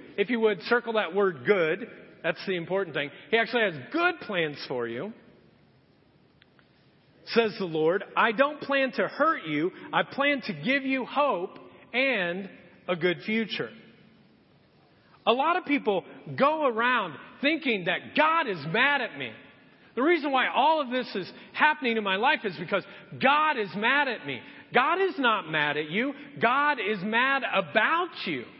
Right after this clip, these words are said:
He's mad about you. Every morning you wake up, he's constantly the first person that is thinking about you.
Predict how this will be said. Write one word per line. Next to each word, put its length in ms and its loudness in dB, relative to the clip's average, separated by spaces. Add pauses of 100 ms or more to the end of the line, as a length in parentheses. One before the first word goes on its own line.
(1040)
He's 160 0
mad 260 4
about 360 -2
you. 100 -6 (260)
Every 440 4
morning 460 0
you 180 0
wake 360 0
up, 180 2 (200)
he's 200 2 (120)
constantly 720 -2
the 100 2 (120)
first 340 4
person 400 0 (220)
that 140 4
is 200 -2
thinking 340 0
about 400 0
you. 220 0